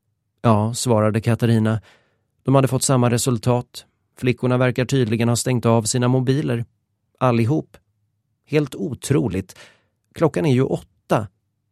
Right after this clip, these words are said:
"Okej, jag drar nu. Ring mig direkt om du hör något." Mörkret och kylan förstärkte de båda pappornas kalla tomrum i magen. Det var alldeles svart i biblioteket,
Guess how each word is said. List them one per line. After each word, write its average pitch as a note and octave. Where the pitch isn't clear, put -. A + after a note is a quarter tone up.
"Okej, G#2+
jag A2
drar A2
nu. F#2+
Ring B2+
mig G#2+
direkt G#2
om A2+
du A2
hör G#2+
något." A2+
Mörkret D3
och A#2+
kylan G#2+
förstärkte A2
de A2+
båda G#2+
pappornas G#2+
kalla G#2
tomrum G2+
i G#2
magen. G#2
Det B2+
var C#3
alldeles A#2+
svart -
i B2
biblioteket, A2